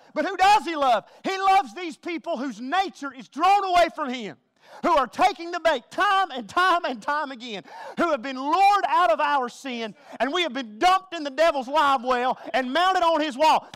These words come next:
Those are the people that God loves. Those are the people that God is committed to. Those are the people that God has said, "I am going to do good for you." And friend, that is your hope when life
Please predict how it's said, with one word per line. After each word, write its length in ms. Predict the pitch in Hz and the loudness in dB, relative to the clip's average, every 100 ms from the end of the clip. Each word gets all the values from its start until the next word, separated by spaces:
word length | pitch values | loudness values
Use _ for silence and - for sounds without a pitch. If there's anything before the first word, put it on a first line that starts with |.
| 185 | 4
Those 320 | 392 427 302 | 6 6 4
are 220 | 339 392 | 4 6
the 120 | 339 | 4
people 360 | - 370 359 349 | -4 -6 -4 -4
that 180 | 311 240 | -4 0
God 300 | 320 339 311 | 0 2 2
loves. 480 | 320 302 180 - _ _ - | 2 2 0 -8 _ _ 0
Those 360 | 339 403 370 | 4 4 2
are 180 | 320 359 | 2 2
the 120 | 311 | 0
people 320 | 220 359 285 302 | -6 -8 -6 -6
that 180 | 294 | -4
God 240 | 208 330 302 | 0 0 -2
is 100 | 254 | -6
committed 380 | 302 311 311 214 | -10 -8 -10 -10
to. 140 | 233 | -10
Those 380 | 170 339 415 320 | 2 2 2 2
are 140 | 370 | 2
the 100 | 349 | 2
people 340 | - 339 233 254 | -4 -8 -8 -6
that 160 | 254 | -6
God 300 | 202 330 349 | -2 0 0
has 100 | 277 | -2
said, 300 | - 294 277 - - - | -4 0 0 -4 -14 -4
"I 240 | 302 392 | 0 0
am 160 | - 262 | 0 -6
going 240 | 302 349 | -2 -2
to 80 | 285 | -4
do 240 | 220 311 226 | -10 -10 -10
good 420 | 185 381 381 349 - _ | -6 -4 -2 -4 -12 _
for 340 | - 349 339 | -4 0 0
you." 260 | 277 330 294 | -2 -4 -6
And 140 | 233 | -8
friend, 320 | - 370 359 | -8 -8 -4
that 220 | 330 381 403 | 2 2 2
is 200 | 349 311 | -2 -6
your 220 | 202 294 220 | -4 -2 0
hope 380 | 302 294 220 _ - 254 | 2 2 -2 _ -20 -10
when 160 | 254 277 | -6 -2
life 320 | 277 294 | 0 2